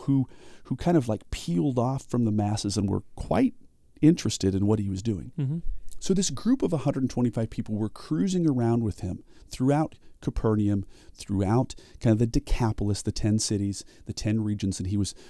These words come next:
Speaker 1: around the Sea of Galilee with this group of a hundred and twenty-five people kind of following and watching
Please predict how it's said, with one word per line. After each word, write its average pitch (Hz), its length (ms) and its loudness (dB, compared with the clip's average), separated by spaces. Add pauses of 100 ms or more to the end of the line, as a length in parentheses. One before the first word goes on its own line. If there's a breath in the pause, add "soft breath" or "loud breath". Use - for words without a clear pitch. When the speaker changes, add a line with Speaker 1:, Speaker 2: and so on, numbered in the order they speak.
(160 loud breath)
Speaker 1:
around 110 320 2
the 135 80 -2
Sea - 300 0
of 139 160 0
Galilee 110 720 0
with 113 180 0
this 117 180 0
group 117 200 -2
of 107 100 0
a 101 60 0
hundred 110 260 0
and 110 60 -6
twenty-five 110 460 0
people 113 240 -4
kind - 180 0
of - 80 0
following 113 640 0 (420 loud breath)
and 101 200 0
watching 98 560 -2